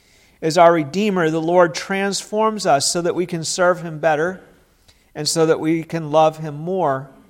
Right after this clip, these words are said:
all by His grace. You might say that sanctification is the process of learning to live for God.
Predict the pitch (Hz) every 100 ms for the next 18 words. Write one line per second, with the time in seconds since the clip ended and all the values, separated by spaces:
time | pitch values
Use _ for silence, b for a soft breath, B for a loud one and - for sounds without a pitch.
0 | _ - 151 165 170 165 156 160 147 -
1 | 160 147 - - - _ b b b b
2 | b b b b b - 156 180 151 -
3 | 180 165 160 147 143 - 185 170 156 160
4 | 175 165 - 175 156 143 147 - 196 190
5 | - 135 127 - - _ _ _ _ _
6 | 151 147 151 170 170 156 147 139 143 139
7 | 135 131 151 156 185 151 131 123 - -
8 | - 139 131 147 143 131